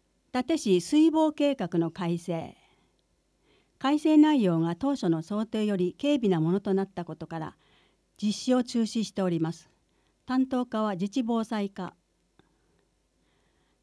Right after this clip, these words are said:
伊達市観光振興ビジョンの策定。募集期間、平成二十三年二月二十三日から三月二十五日。意見件数は十五件。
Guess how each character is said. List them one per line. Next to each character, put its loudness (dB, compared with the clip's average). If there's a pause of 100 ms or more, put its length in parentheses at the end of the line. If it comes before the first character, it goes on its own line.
伊 -20
達 -2
市 0
観 2
光 2
振 2
興 0
ビ 0
ジ 0
ョ 2
ン 4
の -2
策 -12
定。 -10 (1080)
募 0
集 0
期 -12
間、 -2 (360)
平 0
成 4
二 8
十 4
三 2
年 0
二 4
月 2
二 4
十 2
三 -2
日 -4
か -6
ら -4
三 -2
月 -6
二 2
十 -2
五 -6
日。 -8 (760)
意 -10
見 4
件 0
数 -6
は 0
十 0
五 -6
件。 -6